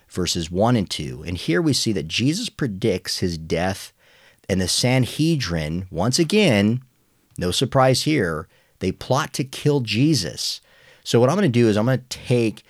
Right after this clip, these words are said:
the main portion of Matthew chapter twenty-six because it gives a little bit more detail.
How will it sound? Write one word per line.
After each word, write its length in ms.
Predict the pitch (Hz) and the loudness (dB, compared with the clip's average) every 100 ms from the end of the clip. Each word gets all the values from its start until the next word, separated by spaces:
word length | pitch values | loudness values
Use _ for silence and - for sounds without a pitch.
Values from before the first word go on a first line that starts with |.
| - - | -20 -6
the 60 | 92 | 0
main 320 | 101 127 139 | 2 4 2
portion 500 | - 120 107 - 87 | -2 0 0 0 -2
of 80 | 82 | -2
Matthew 420 | 85 87 90 90 | -2 -2 -2 -6
chapter 380 | - 87 80 80 | -2 -4 -4 -8
twenty-six 960 | - 92 80 76 - - 80 69 - | -8 -8 -6 -4 -2 0 -2 -4 -8
because 540 | - 85 85 80 76 - - - - | -8 -6 -4 -4 -6 -10 -14 -20 -10
it 120 | 80 | -8
gives 200 | - 87 | -4 -4
a 80 | 80 | -2
little 180 | 92 135 | 2 2
bit 140 | 120 | 2
more 220 | 98 92 | 2 0
detail. 760 | 82 85 85 82 - 64 57 - | 0 -4 -4 -4 -6 -6 -8 -12